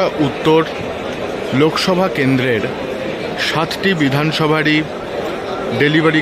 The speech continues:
কাউন্টার হয়েছে। এখানে পিপিরা, মানে পোলিং পার্সোনালসরা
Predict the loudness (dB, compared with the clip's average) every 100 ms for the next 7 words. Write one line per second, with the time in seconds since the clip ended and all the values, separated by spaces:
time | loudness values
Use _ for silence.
0 | 2 2 4 2 2 0 2 0 0 -4
1 | -6 -6 -6 -6 -2 0 2 2 2 0
2 | -4 -6 -6 -6 -6 -6 -6 -6 -6 -6
3 | -6 -6 -2 0 2 4 4 4 2 -2
4 | -8 -8 -8 -8 -8 -6 -2 2 4 2
5 | 2 2 4 4 4 0 -8 -8 -2 2
6 | 2 2 0 2 0 0 2